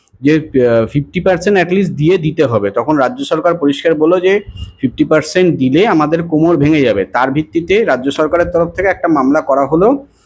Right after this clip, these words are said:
যে টোয়েন্টি ফাইভ পার্সেন্ট, আহ, রিলিজ করতে হবে।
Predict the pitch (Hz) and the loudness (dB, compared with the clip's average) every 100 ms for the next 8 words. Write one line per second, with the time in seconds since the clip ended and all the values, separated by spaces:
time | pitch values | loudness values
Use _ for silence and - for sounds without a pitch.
0 | _ _ 123 170 170 147 147 - 190 190 | _ _ 0 0 2 2 2 0 0 0
1 | 190 - 220 269 - - _ 170 170 165 | -4 0 0 0 -2 -10 _ 0 2 4
2 | 165 160 165 170 - 156 - 113 95 87 | 2 2 0 -2 -2 -4 -2 -2 -2 -8